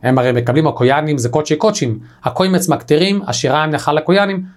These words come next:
חילקו את המנחה בין כל בית האב, כל אחד קיבל חלק, וגם חילקו למשל חוזה ושויק של קוד של שלומים, זבוחים, כל דבר שנשחט בסכין, קוראים לזה זבח,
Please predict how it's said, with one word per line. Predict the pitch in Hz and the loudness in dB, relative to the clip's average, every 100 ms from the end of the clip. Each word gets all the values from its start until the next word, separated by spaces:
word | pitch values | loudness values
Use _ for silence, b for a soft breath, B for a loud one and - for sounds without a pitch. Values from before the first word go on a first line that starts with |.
| B - | B -2
חילקו | 214 214 262 269 | 0 2 2 2
את | 190 | 0
המנחה | 180 226 214 196 165 | 0 0 2 0 2
בין | 196 220 | 2 0
כל | 214 190 196 185 185 - _ - | 2 2 2 0 -4 -12 _ 0
בית | 156 185 175 | 2 2 2
האב, | 151 180 180 170 - | 2 2 0 -4 -2
כל | 156 | 0
אחד | 160 156 | 0 -2
קיבל | - 143 147 | 0 0 0
חלק, | 165 170 156 - _ b b b | 2 2 0 -2 _ b b b
וגם | 147 180 202 | 0 2 2
חילקו | 196 175 - 202 | 2 2 4 4
למשל | 220 143 120 165 170 | 4 2 0 2 0
חוזה | - 156 147 139 | 0 -2 0 0
ושויק | 120 - 196 185 - b b b | 0 0 0 0 -8 b b b
של | b - 165 143 120 98 - _ _ | b 2 2 2 0 -2 -6 _ _
קוד | - 147 | 0 0
של | 147 127 | 2 0
שלומים, | 110 156 180 185 160 151 _ _ - | 2 4 4 4 0 -2 _ _ -2
זבוחים, | 117 190 190 143 | 2 2 2 -2
כל | 123 160 | 0 2
דבר | 147 139 156 | 2 2 0
שנשחט | 147 123 117 151 | -2 -6 -2 -2
בסכין, | 143 120 139 190 | 0 -2 0 0
קוראים | 180 139 | 0 0
לזה | 147 135 | 0 2
זבח, | 165 151 139 | 0 0 -4